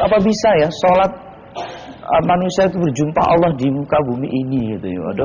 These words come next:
pertanyaan begitu. Apa ndak ngawur itu? Pertanyaan saya balik, "Loh, sampai itu sholat itu ngadep ke siapa?" Ada seseorang bertanya, "Loh, tapi Allah nggak bisa dilihat."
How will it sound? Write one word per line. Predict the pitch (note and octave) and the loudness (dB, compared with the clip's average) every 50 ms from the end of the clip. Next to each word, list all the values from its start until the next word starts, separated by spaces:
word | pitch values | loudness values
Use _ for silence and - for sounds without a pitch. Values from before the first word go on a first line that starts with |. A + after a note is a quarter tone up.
| C#3+ | -4
pertanyaan | C#3 - - A#2+ A#2+ A#2 A2 G2+ | -4 -4 -4 -4 -4 -2 -4 -4
begitu. | G2+ G2 G2 F2 - F#2+ F2 F2 - - - - - - - - - - | -4 -4 -4 -6 -6 -6 -8 -10 -10 -14 -20 -20 -20 -20 -20 -18 -8 -6
Apa | - E3+ - | -6 -2 -2
ndak | F#3 D3+ B2 A2+ - - | -2 -2 0 -2 -2 0
ngawur | D#3+ F3+ F3+ F3 E3+ E3 D#3 D3 | 0 0 0 2 2 2 0 0
itu? | C#3 C3 A#2 - A2+ G#2 G2 F#2 - - - - - - - | -2 -6 -6 -10 -12 -12 -12 -14 -18 -20 -20 -20 -20 -20 -12
Pertanyaan | - C3 C3 - E3+ E3+ F3 G3 F#3+ | -10 -8 -4 -2 -2 0 0 0 2
saya | G3+ G3+ F#3+ F3+ | 2 2 4 4
balik, | F#3+ F#3 F3 F3 E3+ - - - | 4 2 4 2 -2 -2 -2 0
"Loh, | B2+ C#3 C3+ | 0 0 2
sampai | E3+ E3+ F3 F3+ F#3 | 0 0 0 0 -2
itu | F#3 G3+ F#3+ - | -2 -2 -4 -2
sholat | F3+ E3+ E3+ E3+ | 0 0 0 -2
itu | F#3+ | -2
ngadep | F3+ E3+ E3 D3+ C3 B2+ - | -4 -2 -4 -2 -4 -4 -4
ke | D#3 | -4
siapa?" | C#3+ - D#3+ D3+ C#3 C#3 C#3 - - - G#2+ F2+ D#2+ D#2+ - - - - - - - - - - - - - - - - - - - - - - - - - | -4 -2 -4 -4 -4 -4 -10 -12 -8 -8 -8 -8 -8 -12 -18 -20 -20 -20 -20 -20 -20 -20 -20 -20 -20 -20 -20 -20 -20 -20 -20 -20 -20 -20 -20 -20 -16 -6 -2
Ada | F3 E3+ E3 G3 G3+ G3+ | 0 2 2 2 0 0
seseorang | - F3 - - - F3 F3+ F3 | 0 -2 0 2 2 2 2 0
bertanya, | E3+ E3 - D#3+ D#3 D3+ D3+ D3+ D#3 - - - - - | 0 0 0 0 0 0 0 -4 -6 -8 -12 -20 -16 -6
"Loh, | - D3+ E3+ - | -2 0 2 2
tapi | A#3 A3+ - - | 2 2 2 2
Allah | - C4 C#4+ F4 D#4+ | 2 4 2 2 2
nggak | F3 D3 E3+ | 2 2 2
bisa | E3+ A#3+ B3 F#3 | 2 2 2 2
dilihat." | A3 A3 C4 C4 A3 G3+ G3 F#3+ - | 2 2 2 0 0 0 -2 -4 -4